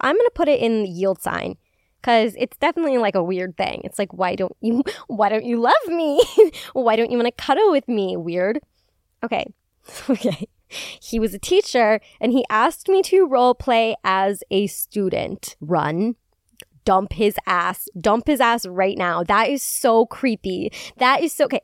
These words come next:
I think, like, the teacher-student role play is already fucked up. Like, the fact that there's, like, porn of that, creepy. Like, the fact that that's, like, a common fantasy, the schoolgirl thing, creepy. That's a child. But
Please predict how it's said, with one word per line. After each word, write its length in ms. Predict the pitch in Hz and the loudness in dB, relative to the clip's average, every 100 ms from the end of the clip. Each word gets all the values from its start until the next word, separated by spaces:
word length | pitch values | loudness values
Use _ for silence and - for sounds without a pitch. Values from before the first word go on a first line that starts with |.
| - | -4
I 220 | 208 320 | -2 2
think, 200 | 480 480 | 2 4
like, 140 | 494 | 2
the 80 | 392 | 0
teacher-student 800 | - 220 220 240 - 214 208 196 | -2 -4 -4 -4 -4 -2 -2 0
role 200 | 180 180 | 0 0
play 260 | - 202 196 | 0 0 0
is 120 | 196 | -4
already 340 | - 190 196 | 0 0 0
fucked 360 | 190 - 175 - | -4 -6 -6 -6
up. 220 | - - | -8 -4
Like, 180 | 196 196 | -4 -4
the 100 | 208 | -4
fact 260 | 247 240 - | -2 -2 -2
that 100 | 370 | -2
there's, 160 | 392 | 0
like, 160 | 370 - | 0 -4
porn 280 | - 190 196 | -4 -2 -2
of 100 | 190 | -2
that, 320 | 196 196 - _ _ _ _ _ | 0 0 -2 _ _ _ _ _
creepy. 500 | - 208 - 135 220 | -4 -2 -2 -4 -2
Like, 220 | 226 214 - | -2 -2 -2
the 60 | |
fact 260 | 240 247 - | -2 -2 -2
that 80 | 262 | -2
that's, 200 | 240 - | -2 -4
like, 100 | 214 | -6
a 80 | |
common 360 | 214 - 196 202 | -6 -4 -2 -2
fantasy, 580 | 196 185 185 190 185 185 _ _ | -4 -4 -4 -4 -6 -6 _ _
the 100 | 196 | -8
schoolgirl 460 | - 185 196 208 | -4 -2 0 0
thing, 260 | 214 233 240 - | 0 -2 -2 -8
creepy. 520 | - 226 233 196 - | -4 -2 -2 -4 -2
That's 240 | 190 196 | -4 -2
a 120 | 208 - - | -6 -8 -10
child. 320 | 196 156 165 - - - | -6 -4 -6 -12 -20 -4
But 200 | 262 247 | 0 0